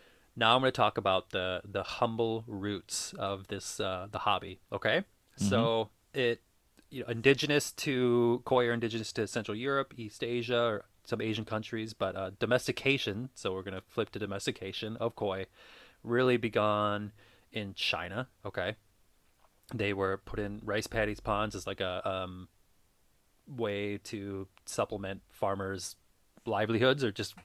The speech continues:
Speaker 1: to, to eat something in the winter, right? So, um, that was there,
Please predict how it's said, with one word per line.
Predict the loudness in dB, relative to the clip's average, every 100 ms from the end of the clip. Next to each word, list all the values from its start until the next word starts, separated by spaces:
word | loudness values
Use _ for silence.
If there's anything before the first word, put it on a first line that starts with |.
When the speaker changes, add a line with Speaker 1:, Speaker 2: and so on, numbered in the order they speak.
| -8
Speaker 1:
to, | -8 _ _ -20 -20 _ _ -14
to | 2
eat | 4 4
something | 4 2 2 -2
in | -2
the | -2
winter, | -2 -6 -8 _
right? | 2 4 2 0
So, | 2 2 -2 -10 -20 -20 -12
um, | -4 0 0 0
that | -2 -4
was | 0
there, | 4 4 4